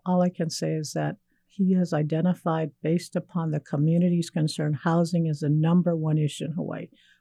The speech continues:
One, if we don't have affordable housing, we're gonna lose more of our local residents.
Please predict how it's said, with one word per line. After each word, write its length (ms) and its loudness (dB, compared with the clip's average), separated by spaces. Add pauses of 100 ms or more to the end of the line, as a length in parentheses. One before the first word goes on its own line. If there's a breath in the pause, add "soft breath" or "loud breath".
(140 soft breath)
One, 360 4 (420 soft breath)
if 180 -4
we 80 4
don't 200 4
have 180 4
affordable 540 2
housing, 420 -2
we're 120 0
gonna 220 4
lose 380 0
more 220 4
of 120 -2
our 140 0
local 300 0
residents. 720 -2